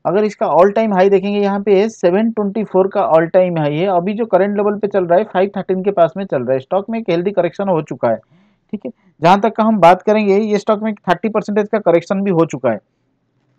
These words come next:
अगर हम डेट की बात करेंगे, यहाँ पे ज़ीरो पॉइंट फ़ाइव नाइन परसेंट का डेट है और promoter का holding देखेंगे तो ट्वेंटी थ्री परसेंटेज का holding है।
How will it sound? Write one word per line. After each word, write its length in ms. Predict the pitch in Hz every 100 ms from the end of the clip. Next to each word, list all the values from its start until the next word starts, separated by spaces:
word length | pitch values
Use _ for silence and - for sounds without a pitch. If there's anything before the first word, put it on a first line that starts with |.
| _ _ _ - _ _
अगर 160 | 156 202
हम 120 | 226
डेट 220 | 165 180 196
की 100 | 208
बात 200 | 202 196
करेंगे, 340 | 196 196 185
यहाँ 260 | 214 196 196
पे 80 | 190
ज़ीरो 180 | 180 196
पॉइंट 200 | 202 185
फ़ाइव 220 | 175 180
नाइन 160 | 190
परसेंट 280 | 185 180 190 190
का 100 | 190
डेट 340 | 151 165 165
है 80 | 170 185
और 140 | 185
promoter 380 | 185 156 175 190
का 80 | 196
holding 320 | 190 160 180 185
देखेंगे 280 | 180 202
तो 80 | 196
ट्वेंटी 320 | 202 170 160 196
थ्री 160 | 190
परसेंटेज 420 | 190 165 175 -
का 100 | -
holding 380 | 170 147 143 135
है। 80 | 110